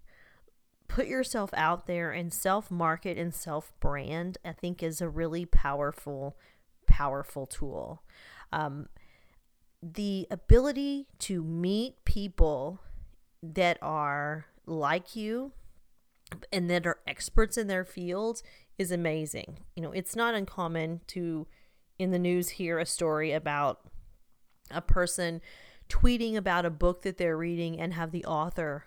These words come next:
respond to them, or, uh, to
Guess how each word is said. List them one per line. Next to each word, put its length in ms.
respond 480
to 100
them, 360
or, 520
uh, 180
to 360